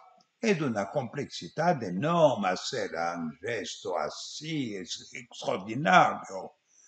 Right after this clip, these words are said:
pero la complejidad del control del equilibrio es de una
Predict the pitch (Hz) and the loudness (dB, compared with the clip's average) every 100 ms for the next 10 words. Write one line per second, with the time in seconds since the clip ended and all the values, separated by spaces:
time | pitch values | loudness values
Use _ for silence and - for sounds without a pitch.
0 | _ _ _ 214 226 185 151 156 139 147 | _ _ _ 0 4 4 4 2 0 -2
1 | - 131 110 - 127 92 90 - 113 - | -4 -12 -6 0 0 0 -6 -4 -8 -6
2 | - 117 82 73 85 80 - 85 76 76 | -8 -4 -4 -4 -6 -8 -12 -16 -16 -18
3 | - 87 117 143 175 160 - _ _ _ | -10 -8 -4 2 2 0 -10 _ _ _
4 | _ 147 151 156 - - _ 117 147 160 | _ -2 0 -2 -6 -16 _ -8 0 2
5 | 156 117 | 2 -4